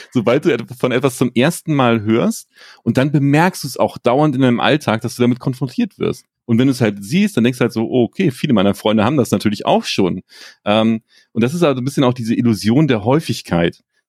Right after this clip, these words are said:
Das ist dann die, die, äh, du hast dann eine selektive Aufmerksamkeit genau in der Phase, wo du halt ein neues Wort oder einen neuen Gegenstand, wo es dir zum ersten Mal auffällt.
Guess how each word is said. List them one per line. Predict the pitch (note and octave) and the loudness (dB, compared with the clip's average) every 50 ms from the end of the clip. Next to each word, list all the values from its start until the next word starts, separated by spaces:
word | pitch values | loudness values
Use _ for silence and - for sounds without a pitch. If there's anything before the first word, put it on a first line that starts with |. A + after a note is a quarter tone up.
| _ _ | _ _
Das | - G#2+ G2+ - A#2+ | -8 -8 -8 -8 -8
ist | A2 - | -4 -2
dann | B2 A#2+ A#2+ A2 | 0 2 2 2
die, | A2+ A2+ A2 G2 | 2 0 0 0
die, | - G#2+ G#2+ G#2 G#2 G#2+ G#2 - _ _ _ _ _ _ _ _ _ _ | 0 0 0 2 2 0 -2 -4 _ _ _ _ _ _ _ _ _ _
äh, | - G#2 G#2 G#2 G#2 G2+ | -2 0 2 2 2 0
du | G2 G2 A2 | 0 0 0
hast | A#2 C3+ - | 0 0 0
dann | C#3+ C3+ | 0 0
eine | A2+ | 2
selektive | G#2 A#2+ C3+ C#3+ - - D3+ C#3 B2+ A#2+ - | 2 0 0 -2 -4 -4 -4 -2 -2 0 0
Aufmerksamkeit | B2 C#3+ - - C#3 B2+ A#2+ - B2+ B2 A#2+ - A#2+ A#2 A#2+ A#2+ - - - _ _ _ _ _ _ - | 0 -2 0 0 0 0 0 0 -2 -2 0 0 0 0 0 0 -2 -6 -20 _ _ _ _ _ _ -2
genau | A#2+ A2+ A2+ A#2+ B2+ C3 | 0 2 2 4 4 2
in | B2 | 2
der | G#2+ A#2 C3 | 2 2 0
Phase, | B2+ - C3 A#2+ A#2 A2 A2+ | 0 0 0 0 0 -2 -4
wo | A2+ | -4
du | A2+ A2 | -2 0
halt | G#2+ A2+ - - | 0 0 0 0
ein | A2 | 0
neues | A2 G#2+ A2 G#2 - F2+ | 2 2 0 0 -2 -2
Wort | F#2+ G#2+ A#2+ B2+ | 0 0 0 0
oder | G#2+ | 0
einen | A2 G#2+ | 0 0
neuen | G#2+ G#2+ G#2+ G#2+ | 2 2 0 0
Gegenstand, | F#2 A2 A#2 C3 B2 B2 - A2 G2+ G#2+ A2 G#2 _ - - _ | 2 2 0 0 0 0 0 0 2 2 0 -2 _ -14 -20 _
wo | - F#2 F#2+ G#2 | -20 -12 -8 -8
es | A2+ - | -8 -8
dir | - G2 | -8 -8
zum | - A2+ - | -4 -2 0
ersten | D#2 G#2+ A2 - - A2+ | 0 0 0 0 0 0
Mal | G#2+ G2+ F#2 | 0 0 0
auffällt. | - G2+ G#2+ - - - E2+ E2+ E2+ - | 0 -2 -4 -4 -2 -2 -2 -2 -2 -6